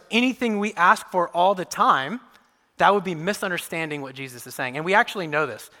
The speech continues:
We, we really do know this. Imagine if you could ask for anything and you would receive it. That's called magic.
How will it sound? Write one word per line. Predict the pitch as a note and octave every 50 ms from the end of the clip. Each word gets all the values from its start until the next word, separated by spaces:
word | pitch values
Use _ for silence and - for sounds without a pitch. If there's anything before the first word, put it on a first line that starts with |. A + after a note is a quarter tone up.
| _ _ -
We, | F3+ F#3+ G3
we | G3 G3+ G#3
really | G#3+ A#3 C#4 C#4+ A#3+
do | F#3 G#3 F#3+
know | F3 E3+ D#3+
this. | C3 G2+ - - - _ _ _ _ _ _ _ _ _ - - -
Imagine | - G3 G3+ G3+ G#3 A#3+ D4 B3+ B3 B3 G#3
if | F#3 -
you | E3+ A3 B3+
could | - - - - _ -
ask | F#3 F#3+ F3+ D#3 C#3+ D3+ - - - - - - _ _ _ _ _ _ _
for | - - F3+ E3 - - -
anything | A3+ A#3+ B3 B3 F#3+ - - C3+ A2 G#2 A#2+ _ _ _ _ _ _ _ _ -
and | D#3+ E3+
you | F3 F#3 F#3+
would | F#3 E3+
receive | C#3+ C#3+ - - - E3+ D3+ A2+
it. | G2 F#2 _ _ _ _ _ _ _ _ _ _ _ _ _ _ _ _ _ _ _ _ _ _ _ _ _ _ _ _ _ _ _ _ _ _ _ _ _ -
That's | F#3+ A#3 -
called | - D4+ C4 F#3
magic. | D#3 D3 F3+ C4 D4+ A#3 G#3 -